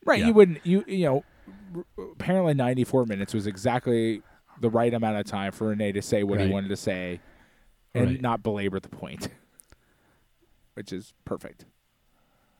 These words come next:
Speaker 2: Yeah. But yeah, uh, we've been talking about The Last Year at Marienbad, um, directed by, uh, uh, Alain Resnais. And yeah, from nineteen sixty-one, it's just a fantastic film.
Speaker 1: I love it.
Speaker 2: Uh,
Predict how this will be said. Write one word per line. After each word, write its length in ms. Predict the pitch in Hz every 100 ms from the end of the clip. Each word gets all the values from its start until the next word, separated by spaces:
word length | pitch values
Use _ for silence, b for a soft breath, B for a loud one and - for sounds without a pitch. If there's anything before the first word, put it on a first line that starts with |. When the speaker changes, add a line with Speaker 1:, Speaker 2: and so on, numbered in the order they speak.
| _ _ _ _ _ _ _ _ _ _ _ _ _ _ _ _
Speaker 2:
Yeah. 180 | 90 87 - b b b b b _ -
But 120 | 147
yeah, 160 | 120 82 - _ _ -
uh, 200 | 113 117
we've 160 | 131
been 100 | 135
talking 200 | 131 147
about 180 | 151 131
The 60 | 123
Last 300 | 120 117 -
Year 100 | 117
at 60 |
Marienbad, 460 | 113 117 104 85 78 - _ _ _ _ _
um, 440 | 110 104 95 92 92 - - - _ _ 151 - _ _ -
directed 420 | - 104 - 98
by, 380 | 98 95 95 - -
uh, 240 | 92 87 - - _ _ _ _ -
uh, 100 | - - - _ -
Alain 280 | 101 98 95
Resnais. 360 | 95 104 151 - b b b b b -
And 460 | 107 98 95 95 -
yeah, 200 | 123 101
from 200 | - 95
nineteen 220 | 92 104
sixty-one, 320 | 90 - 101 82
it's 120 | -
just 140 | -
a 40 | -
fantastic 460 | 87 92 85 -
film. 140 | - 127
Speaker 1:
I 60 |
love 220 | 180 139
it. 100 | 117 - -
Speaker 2:
Uh, 220 | 98 95